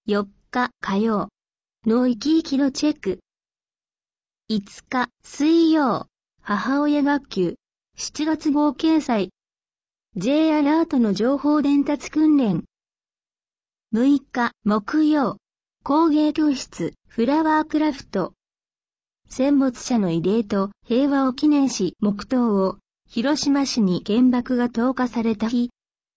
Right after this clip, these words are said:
七日、金曜。おしゃべりルームトコトコ。弁護士による法律相談。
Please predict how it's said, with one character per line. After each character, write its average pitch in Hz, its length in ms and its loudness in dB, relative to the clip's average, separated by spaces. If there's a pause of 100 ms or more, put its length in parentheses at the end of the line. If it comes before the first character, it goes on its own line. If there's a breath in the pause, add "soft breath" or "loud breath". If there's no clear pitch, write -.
(920)
七 240 360 2
日、 247 240 -4 (140)
金 302 400 4
曜。 277 340 2 (680)
お 190 80 -2
し 269 120 -4
ゃ 277 60 0
べ 277 160 0
り 285 100 2
ル 302 200 4
ー - 20 4
ム 233 180 4
ト 214 160 -2
コ 294 140 -2
ト 247 180 -4
コ。 175 260 -6 (880)
弁 269 260 2
護 277 120 2
士 262 140 -2
に 226 140 4
よ 196 140 0
る 185 260 -2
法 247 220 0
律 269 240 0
相 254 300 -2
談。 185 280 -2